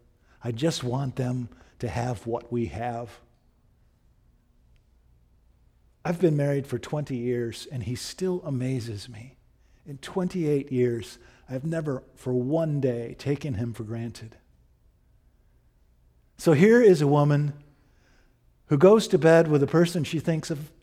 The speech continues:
as Thomas. And twenty-eight years later, she wakes up, and behold, it's Tom, way past her expectations.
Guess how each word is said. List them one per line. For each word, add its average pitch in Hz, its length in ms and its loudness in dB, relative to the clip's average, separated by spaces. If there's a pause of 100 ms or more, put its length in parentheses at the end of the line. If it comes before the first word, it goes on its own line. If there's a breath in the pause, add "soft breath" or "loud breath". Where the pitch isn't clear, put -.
as - 340 -8 (120)
Thomas. 123 600 -6 (1300)
And 120 140 -8
twenty-eight 190 440 0
years 151 260 -2
later, 143 340 2
she 139 200 -6
wakes 147 360 -4
up, 123 380 -4 (320)
and 151 160 -6
behold, 185 680 -4 (360)
it's 160 240 -10
Tom, 147 580 -6 (800)
way 262 440 2
past 170 480 -2
her 127 340 -4 (120)
expectations. 123 1080 -12